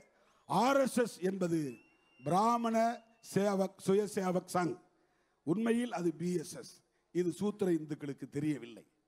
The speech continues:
ராமராஜ்யம் என்பது சம்புகனை வதம் செய்தது. சம்புகன் யார்? சூத்திரன். ஏன் ராமன் அவனை கொன்றான்? அவன் மரக்கிளையிலே தலைகீழாக தொங்கிக் கொண்டு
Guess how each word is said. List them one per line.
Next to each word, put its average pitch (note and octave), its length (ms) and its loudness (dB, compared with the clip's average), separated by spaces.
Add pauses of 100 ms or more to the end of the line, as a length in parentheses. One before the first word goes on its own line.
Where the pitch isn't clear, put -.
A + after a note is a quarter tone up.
(440)
ராமராஜ்யம் C#4+ 760 2
என்பது D4 360 2 (1080)
சம்புகனை E4 640 2
வதம் D4 340 2
செய்தது. A#3+ 420 -4 (720)
சம்புகன் D#4 540 0
யார்? C#4 380 2 (400)
சூத்திரன். C4+ 580 -2 (500)
ஏன் E4 380 2
ராமன் E4 380 0
அவனை D4+ 280 0
கொன்றான்? C4 580 -2 (540)
அவன் G3+ 360 0
மரக்கிளையிலே G#3 720 0 (100)
தலைகீழாக G3 680 0
தொங்கிக் F3+ 440 -2
கொண்டு D#3+ 300 -2